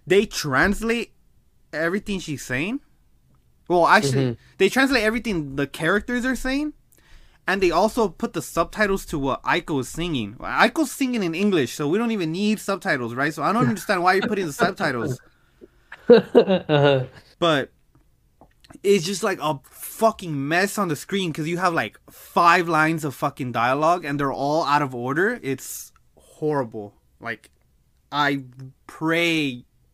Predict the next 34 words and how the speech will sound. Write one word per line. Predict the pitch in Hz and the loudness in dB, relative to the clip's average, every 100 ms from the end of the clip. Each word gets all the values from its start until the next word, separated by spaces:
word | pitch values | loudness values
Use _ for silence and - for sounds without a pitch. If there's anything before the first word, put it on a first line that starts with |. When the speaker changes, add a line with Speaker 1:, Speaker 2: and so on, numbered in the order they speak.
| _ - | _ -8
Speaker 1:
this | 143 | -8
gets | 135 143 131 | -6 -6 -6
a | |
dub | 113 120 113 110 _ _ _ _ _ _ _ _ _ _ _ _ - | -8 -6 -6 -8 _ _ _ _ _ _ _ _ _ _ _ _ -2
because | 151 - 135 123 117 | 0 2 2 2 0
Speaker 2:
<laughs> | 180 - 170 - _ _ _ _ 196 190 - - - - | -4 -2 -4 -4 _ _ _ _ -8 -8 -10 -20 -20 -8
Speaker 1:
it | 170 185 | 0 2
is | 175 | 2
gonna | 202 165 | 2 0
turn | - 180 160 | -2 -4 0
off | 160 156 | 0 0
a | 123 | -6
lot | 139 139 143 | -2 0 0
of | 139 | 0
people. | - 143 117 117 | -6 -10 -10 -16
Trust | - 147 143 135 | -8 -4 -4 -6
me, | 127 120 | -10 -8
it | |
is | 123 | -8
very | 120 120 131 139 147 | -10 -6 -2 0 0
bad. | 139 127 123 120 - _ 135 | -2 0 0 -2 -6 _ -16
High | - 156 151 | -2 0 0
Dive, | 151 151 156 143 | 0 0 0 -4
you | 143 | -4
need | 147 | -4
to | 139 131 _ | -6 -12 _
fucking | - 135 - 120 104 117 | -8 -8 -6 -10 -12 -16
fix | - 165 160 | -8 -8 -6
your | 160 | -8
subtitles, | - 147 139 123 113 | -6 -8 -6 -6 -8
bro. | 110 110 110 _ _ _ _ _ _ _ | -10 -12 -14 _ _ _ _ _ _ _
Shit | - - 143 | -14 -6 -4
is | 131 | -2
ass. | 123 117 - | -2 -2 -6